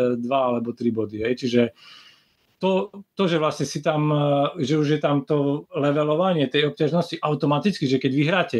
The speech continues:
idete na ťažšiu úroveň, na ťažšiu, na ťažšiu, že to už je v podstate tiež taký nejaký no-, nová, nová, no-, nový, nová vec tej, eh, kampani, ktorá v predchádzajúcich verziách nebola. Tam ste si mohli sami zvoliť tú náročnosť a stále ste mohli hrať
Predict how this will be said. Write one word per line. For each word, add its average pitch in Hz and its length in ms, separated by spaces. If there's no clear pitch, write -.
idete 147 320
na 135 100
ťažšiu 156 340
úroveň, 127 280
na 120 100
ťažšiu, 175 320
na 131 140
ťažšiu, 151 360
že 127 320
to 139 220
už 123 100
je 120 80
v 120 80
podstate 135 320
tiež - 320
taký 131 300
nejaký 127 640
no-, 135 240
nová, 135 320
nová, 127 300
no-, 123 340
nový, 127 420
nová 143 380
vec 127 180
tej, 113 460
eh, 117 560
kampani, 120 500
ktorá 113 380
v - 80
predchádzajúcich 131 460
verziách 123 260
nebola. 120 320
Tam 120 160
ste 120 80
si - 80
mohli 120 240
sami 127 240
zvoliť 117 300
tú 123 100
náročnosť 165 680
a 131 100
stále 135 260
ste 135 220
mohli 123 240
hrať 127 240